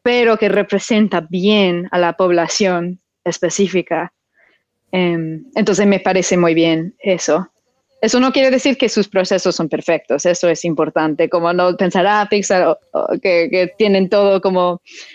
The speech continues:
un proceso perfecto, que no es un, puede ser como con cualquier proyecto, hacer una película no es como totalmente, no es un camino totalmente recto, <laughs> ¿sabes? Que hay como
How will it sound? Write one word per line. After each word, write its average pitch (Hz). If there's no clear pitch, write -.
un 202
proceso 202
perfecto, 202
que 180
no 175
es 165
un, 185
puede 202
ser 196
como 190
con 185
cualquier 196
proyecto, 190
hacer 202
una 185
película 190
no 180
es 170
como 170
totalmente, 170
no 196
es 202
un 190
camino 180
totalmente 165
recto, 165
<laughs> 208
¿sabes? -
Que 185
hay 180
como 170